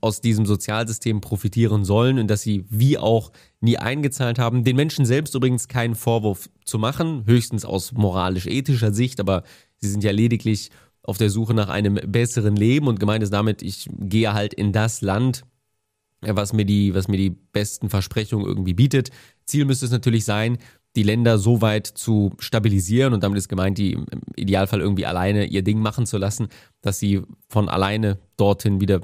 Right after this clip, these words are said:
zurückkehren oder eben mit finanziellen Anreizen, so wie das Helmut Kohl auch schon in den achtziger Jahren gemacht hat,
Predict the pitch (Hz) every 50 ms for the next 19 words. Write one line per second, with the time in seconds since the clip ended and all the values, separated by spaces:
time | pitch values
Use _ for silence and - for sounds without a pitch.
0 | - _ _ - 123 127 127 170 170 - - 135 139 135 127 135 135 127 131 -
1 | - - _ _ 147 151 160 147 85 117 139 131 131 120 - - 131 123 117 110
2 | - 113 107 104 - - 104 120 113 117 113 117 - - 120 110 104 104 107 101
3 | 101 101 117 110 107 107 98 - - 135 160 175 156 117 117 - - - 120 120
4 | 110 - - - _ _ - 110 110 104 - 82 113 113 - - 117 107 104 98
5 | 98 98 101 104 104 107 98 92 92 95 120 - - - 117 104 -